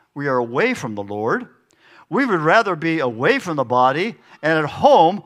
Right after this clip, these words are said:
with the Lord." And many of you know Philippians chapter one. Paul says, "To me, to live is Christ, and to die is gain. I am hard pressed between the two.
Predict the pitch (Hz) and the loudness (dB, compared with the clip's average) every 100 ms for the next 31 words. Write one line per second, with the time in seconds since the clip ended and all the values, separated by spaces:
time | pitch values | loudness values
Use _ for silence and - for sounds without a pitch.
0 | - 170 220 190 175 _ - 214 262 247 | -10 0 2 2 -2 _ 0 4 6 6
1 | 127 - _ _ _ _ _ _ _ _ | 2 -10 _ _ _ _ _ _ _ _
2 | _ _ _ _ 762 _ _ _ _ 466 | _ _ _ _ _ _ _ _ _ _
3 | 494 _ _ _ _ _ _ - 117 143 | _ _ _ _ _ _ _ -10 -6 -4
4 | 131 135 139 127 - 139 135 131 123 147 | -4 -2 -2 -2 -6 -6 -6 -10 -8 -4
5 | 135 - 120 135 127 120 147 _ _ _ | -4 -6 -10 -6 -4 -6 -10 _ _ _
6 | _ _ _ _ _ _ _ _ - 135 | _ _ _ _ _ _ _ _ -4 -2
7 | 147 - 156 147 - 127 196 208 151 156 | -2 -2 -4 -4 -10 -4 -2 -2 -4 0
8 | 190 156 120 - 233 247 240 - - _ | 0 -2 -8 0 2 4 2 -10 -16 _
9 | _ _ _ _ _ - 165 135 123 151 | _ _ _ _ _ -12 -10 -6 0 4
10 | 240 220 285 156 262 311 240 135 - - | 4 4 -2 0 2 2 2 -2 -8 -20
11 | _ _ _ _ _ _ 392 403 440 466 | _ _ _ _ _ _ _ _ _ _
12 | 480 480 466 _ _ _ - - - 135 | _ _ _ _ _ _ -20 -20 -8 2
13 | 156 143 - 196 170 - - 202 - - | 2 2 4 4 4 0 0 0 0 -12
14 | - 175 135 110 - 208 92 | -8 -6 -6 -8 -4 -4 -4